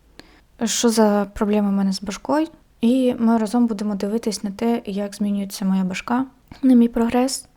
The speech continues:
на те, як я борюсь зі, з внутрішніми критиками, з, е, вирішую внутрішні конфлікти і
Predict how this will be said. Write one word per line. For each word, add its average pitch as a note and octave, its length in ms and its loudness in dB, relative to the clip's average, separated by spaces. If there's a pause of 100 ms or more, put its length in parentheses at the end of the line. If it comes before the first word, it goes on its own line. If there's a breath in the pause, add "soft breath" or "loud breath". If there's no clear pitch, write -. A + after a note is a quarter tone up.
(160)
на A#3 120 2
те, B3 140 2
як A3+ 200 -2
я G#3+ 80 0
борюсь A3+ 640 6
зі, G#3+ 560 0
з G#3+ 100 -8
внутрішніми G3+ 960 -2
критиками, B3 800 0
з, - 300 -12
е, G#3 400 -4 (340 soft breath)
вирішую A3+ 400 0
внутрішні A3 460 -6
конфлікти B3+ 680 -4 (340 loud breath)
і A#3+ 380 0